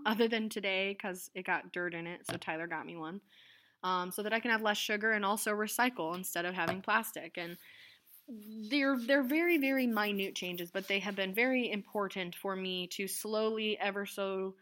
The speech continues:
slightly, make the changes necessary to be myself again and feel like myself and be my most compassionate self. I feel like when I stray from the things that make me feel centered and like myself, I feel so uncompassionate, right?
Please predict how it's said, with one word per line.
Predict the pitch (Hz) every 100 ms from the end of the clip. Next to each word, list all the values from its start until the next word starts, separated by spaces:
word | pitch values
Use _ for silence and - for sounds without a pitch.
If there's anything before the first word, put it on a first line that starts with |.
| _
slightly, | - - 208 214 202 220 214
make | 208 202
the | 208
changes | 208 220 202 190 196
necessary | 180 180 175 170 170
to | 170 180
be | 170 175
myself | 170 156 165 - 165 185 -
again | 175 165 160 170
and | 190
feel | - 202 202
like | 185 175
myself | 170 170 160 139 175
and | 180
be | 180 180 175 _ - -
my | 190
most | 214 220
compassionate | 208 196 190 180 - 170 175
self. | 175 180
I | 202
feel | 247
like | 254 247
when | 220
I | 196
stray | - - 185 185
from | 190 180
the | 175
things | 170 190 185 185 185 - - - - _ _ -
that | 202
make | 196 180 -
me | 196
feel | - 185 180 180 175 170
centered | - - 180 180 190 185
and | 170
like | 165 175
myself, | 202 202 - 214 226 226
I | 190
feel | 190 - 180 180
so | - - 180 185 185 185 180
uncompassionate, | 190 214 254 233 - 180 220 175 135 -
right? | 175 180 226